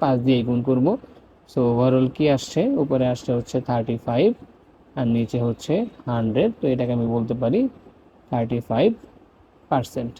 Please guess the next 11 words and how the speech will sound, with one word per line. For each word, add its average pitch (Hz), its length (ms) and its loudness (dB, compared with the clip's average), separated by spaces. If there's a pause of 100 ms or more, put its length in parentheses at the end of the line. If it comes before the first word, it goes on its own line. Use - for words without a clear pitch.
(2000)
এরপর 170 260 8 (140)
যদি 190 160 12 (140)
আমরা 147 240 10 (400)
আরেকটু 160 400 8 (2000)
কঠিন 226 280 10 (120)
কোনো 190 180 12 (600)
ভগ্নাংশের 147 640 6
কথা 135 240 6
চিন্তা 131 280 6
করি, 143 240 8
আহ, 147 960 2